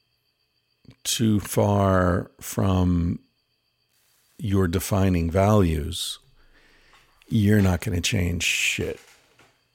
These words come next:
You're not gonna change anything because you will have been co-opted and you will have been absorbed into the world that you thought you were gonna go overthrow.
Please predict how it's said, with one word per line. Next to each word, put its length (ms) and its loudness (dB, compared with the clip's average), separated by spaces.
You're 140 -2
not 140 -2
gonna 180 -2
change 340 -6
anything 540 -8
because 380 -2
you 160 0
will 200 0
have 160 -4
been 200 -4
co-opted 800 -8
and 200 -2
you 140 2
will 220 2
have 180 -2
been 160 0
absorbed 720 0
into 320 -4
the 100 -4
world 460 -2
that 140 -6
you 140 -6
thought 480 -6
you 200 -6
were 100 -6
gonna 220 -8
go 460 -8
overthrow. 760 -6